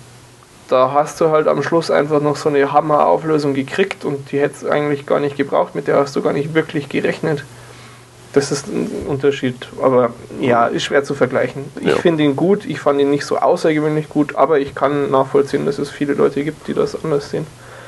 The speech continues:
Speaker 2: Gut, und,
Speaker 1: So.
Speaker 2: ähm, so, so spektakulär Donnie Darko für manche sein mag,
Speaker 1: <laughs>
Speaker 2: so <laughs> Äh, so durchschnittlich und nicht, nicht besonders erwähnenswert ist eigentlich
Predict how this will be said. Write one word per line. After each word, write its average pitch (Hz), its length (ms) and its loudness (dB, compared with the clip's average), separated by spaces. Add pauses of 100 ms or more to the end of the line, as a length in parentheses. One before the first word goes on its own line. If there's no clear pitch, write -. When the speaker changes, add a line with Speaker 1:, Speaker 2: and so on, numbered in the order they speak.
(360)
Speaker 2:
Gut, - 280 0 (120)
und, 110 340 2 (120)
Speaker 1:
So. 110 40 0
Speaker 2:
ähm, 107 240 2
so, 113 280 2
so 104 520 2 (100)
spektakulär 123 960 -2 (120)
Donnie 113 220 0
Darko - 480 0
für - 160 -10
manche 127 300 0
sein 120 260 0
mag, 123 260 0
Speaker 1:
<laughs> 120 40 -6
Speaker 2:
so 110 400 2 (260)
<laughs> 147 220 0 (840)
Äh, 107 480 2
so 117 160 4
durchschnittlich 123 640 0
und 113 320 0
nicht, 120 200 0
nicht 123 180 0
besonders 120 360 2
erwähnenswert 110 680 0
ist - 200 -4
eigentlich 101 600 -2